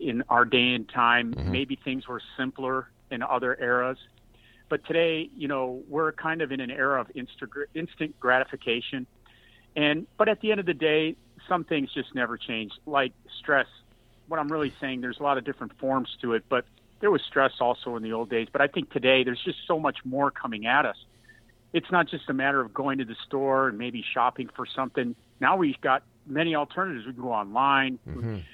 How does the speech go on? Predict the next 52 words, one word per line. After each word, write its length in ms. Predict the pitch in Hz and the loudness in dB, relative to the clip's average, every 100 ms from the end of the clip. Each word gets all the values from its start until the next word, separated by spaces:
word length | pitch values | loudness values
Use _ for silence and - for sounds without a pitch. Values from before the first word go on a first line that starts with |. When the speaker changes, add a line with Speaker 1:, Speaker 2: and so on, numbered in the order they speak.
| - | -8
Speaker 1:
We've 220 | 139 131 | -4 -2
got 180 | 120 127 | 0 -2
the 80 | - | -2
Black 240 | 110 120 - | -2 -2 0
Friday 380 | 139 139 139 135 | 0 2 2 -2
now. 380 | 131 135 131 131 - _ _ _ | -4 -2 -2 -4 -10 _ _ _
We've 160 | 170 190 | -4 2
got 240 | 190 175 _ _ | 4 2 _ _
all 300 | - 156 214 | -2 0 2
these 100 | 202 - | -2 -8
different 400 | 214 - 170 - | -8 -6 -10 -10
things. 380 | 180 180 143 123 - | -8 -6 -8 -10 -10
And 380 | 143 139 135 - _ _ _ _ | -6 -4 -6 -10 _ _ _ _
really, 360 | 165 240 170 147 | -2 0 2 0
I 80 | 139 | -2
think 260 | 196 196 | -4 -8
what 160 | 160 143 - | -6 -8 -8
gets, 220 | 143 160 - - _ | -8 -8 -12 -20 _
causes 440 | - 165 214 139 127 - | 4 6 6 0 -14 -14
the 80 | - | -12
stress 280 | - 131 131 - | 0 2 2 0
is 340 | - 143 135 - | -4 -2 -2 0
we 140 | 147 | -2
lose 220 | 165 147 - | 0 -4 -2
sight 220 | 156 160 160 | 4 6 6
of, 220 | 127 110 _ | 4 0 _
of 180 | 135 123 123 | -4 -4 -2
really 500 | 143 165 143 123 135 - | 0 2 4 2 -2 -6
the 80 | 127 | 2
reasons 520 | 139 147 - 131 117 | 6 6 4 2 0
why 300 | 120 123 139 | 4 8 8
we're 200 | 139 120 | 8 4
doing 320 | 120 131 170 147 | 0 2 4 2
the 80 | |
things 340 | - 113 110 107 | 0 -2 -4 -4
we're 160 | 104 | -4
doing. 320 | 101 107 104 98 _ - - - - - | -4 -4 -2 -4 _ -18 -18 -18 -14 2
And 360 | 120 123 123 - | 8 8 6 2
I 100 | 123 | 0
think 240 | - 135 | 0 -2
we 80 | 135 | 0
can 140 | 143 | 0
get 140 | 127 131 | 2 2
caught 260 | - 131 | 8 8
up 140 | 131 - | 8 4
in 100 | 120 | -2
the 80 | 117 | 0
hype 300 | 135 151 - | 2 2 -2
just 200 | 131 - | -8 -4
like 140 | 127 - | -4 -4
anything 380 | 127 123 117 | -6 -6 -2
else. 280 | 123 139 120 | 6 6 6